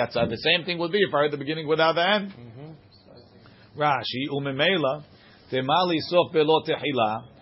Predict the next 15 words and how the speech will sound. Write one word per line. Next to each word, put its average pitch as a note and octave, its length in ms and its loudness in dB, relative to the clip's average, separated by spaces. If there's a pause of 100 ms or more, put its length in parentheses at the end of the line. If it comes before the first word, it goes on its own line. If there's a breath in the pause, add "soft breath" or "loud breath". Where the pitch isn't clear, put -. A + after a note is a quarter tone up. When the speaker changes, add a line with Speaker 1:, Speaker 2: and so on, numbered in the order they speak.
(260 loud breath)
Speaker 1:
umali C#3+ 500 0
tehila B2 480 -2
belo D3 220 0
sof. G#3+ 300 -2 (580 loud breath)
Umishum C3+ 580 -2
debai D#3+ 360 4
lo D3 280 2
otu F#3 260 0
ve'atarvayo, C#3+ 720 0
because C3+ 380 -6
we're C#3+ 80 -8
gonna C#3+ 200 -6
ask D#3 200 -2
on C3 140 0
both D#3+ 240 0